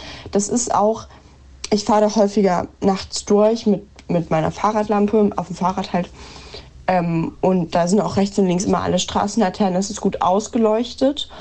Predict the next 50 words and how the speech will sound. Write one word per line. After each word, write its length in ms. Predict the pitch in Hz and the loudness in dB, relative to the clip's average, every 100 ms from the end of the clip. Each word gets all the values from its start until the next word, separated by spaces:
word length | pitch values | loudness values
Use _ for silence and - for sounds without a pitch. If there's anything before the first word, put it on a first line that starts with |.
| - - - | -18 -18 -4
Und 160 | 196 202 | 0 2
sobald 340 | 190 196 202 | 2 0 0
ich 140 | 240 233 | 0 2
in 80 | |
diese 180 | 202 190 | 2 2
Straße 500 | - - 175 202 - | -2 -2 -2 -4 -6
reinfahre, 880 | 80 90 247 - 262 247 285 269 269 - - - - - - - | -2 0 0 0 -2 0 0 2 0 -2 -10 -20 -20 -20 -18 -8
habe 240 | - 220 214 | -2 0 0
ich 120 | 208 | -2
das, 260 | - 202 | -2 -2
dass 160 | - 180 | -2 -4
ich 100 | 185 | 0
ja 80 | 190 | 0
diese 200 | 180 165 | 0 -2
Schattenfiguren 920 | - 175 - 180 180 170 175 175 170 - - - - - | 0 -2 -4 -4 -2 2 2 2 -4 -10 -20 -20 -20 -4
irgendwo 360 | 196 202 208 175 | 0 2 2 2
sehe. 420 | 165 165 165 233 392 440 - - - - - - | 2 4 4 4 0 -4 -14 -20 -20 -20 -6 0
Aber 420 | 190 208 214 - | 2 4 2 0
das 160 | - 226 | -2 0
ist 140 | 240 | 2
nicht 140 | 269 - | 0 2
so, 200 | 220 208 - | 0 0 -2
als 240 | 185 - 202 | -4 -2 2
wär's 280 | 208 233 | 2 0
da 300 | - 190 180 - | 0 0 0 -2
in 180 | - 220 | 2 4
dieser 220 | 202 196 | 4 2
Ecke 260 | 175 - 190 | 0 0 -2
besonders 460 | 185 190 196 196 - | 2 2 2 0 0
dunkel 440 | 226 269 - 202 | 2 2 2 2
oder 120 | 175 | 2
als 140 | 165 - | 0 0
wäre 100 | 175 | 0
da 80 | |
so 80 | 175 | 0
ein 100 | 175 | 0
Schatten, 440 | - 220 202 214 180 | 0 0 0 2 2
der, 280 | 170 170 170 - - - | 4 2 -2 -14 -18 -6
als 140 | 180 | 0
wäre 140 | 196 185 | 4 4
da 60 | |
sowieso 380 | 185 208 202 208 | 4 4 6 6
schon 240 | 208 208 | 4 2
so 80 | 175 | 2
ein 100 | 170 | 0
Schatten, 360 | 185 196 - 185 | 0 0 2 2
der 120 | 160 | 2
so 100 | 156 | 0
aussehen 460 | - 202 214 190 170 | 0 0 0 -2 -2
könnte, 680 | - 202 233 208 190 202 | 0 2 2 2 2 2